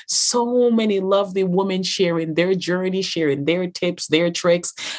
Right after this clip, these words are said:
and, you know, their highs, the lows, and the in-between. And I am just so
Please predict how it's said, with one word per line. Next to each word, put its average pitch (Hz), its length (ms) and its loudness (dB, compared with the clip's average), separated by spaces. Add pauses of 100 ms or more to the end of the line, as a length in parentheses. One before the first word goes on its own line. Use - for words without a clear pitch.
and, 170 380 4
you 170 120 4
know, 160 240 2
their 151 160 2
highs, 170 500 0
the 139 140 -4
lows, 175 400 2
and 175 160 2
the - 120 -2
in-between. 170 800 0
And 147 200 -2
I 165 180 -2
am 151 240 0
just 151 400 -2
so 175 320 2